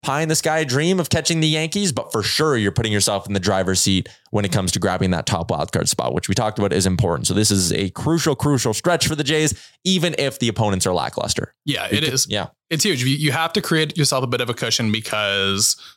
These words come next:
Speaker 2: those Tampa and those Baltimore games down the stretch are not gonna be easy. Those are gonna be, it's gonna be like a three weeks of playoff games, man. There's gonna be games against the Yankees, against the Orioles, and against the Rays that all feel like playoff games.
Speaker 1: It's gonna be taxing on you.
Speaker 2: Yeah, it's
Speaker 1: Like,
Speaker 2: gonna be, it's gonna be intense. So
Speaker 1: high
Speaker 2: they
Speaker 1: pressure ball.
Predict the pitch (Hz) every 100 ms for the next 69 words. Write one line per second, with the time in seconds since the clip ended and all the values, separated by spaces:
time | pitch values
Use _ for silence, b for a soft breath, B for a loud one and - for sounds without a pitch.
0 | _ 107 147 - 139 135 139 120 117 120
1 | 117 117 113 101 101 98 95 98 98 92
2 | - 90 - 82 104 98 98 107 - -
3 | - 80 107 113 110 107 131 160 156 160
4 | 156 156 151 143 - - - 156 175 170
5 | - 156 160 170 165 78 73 65 64 80
6 | 113 110 107 110 110 110 110 110 - 104
7 | 123 127 127 113 110 107 110 90 110 101
8 | 107 107 107 104 92 95 104 107 92 95
9 | 104 92 - 78 87 - 95 95 - B
10 | B B B B 120 160 208 - 156 -
11 | - 90 62 - - 170 113 123 170 170
12 | 147 160 190 190 196 277 - - - 117
13 | 135 123 113 120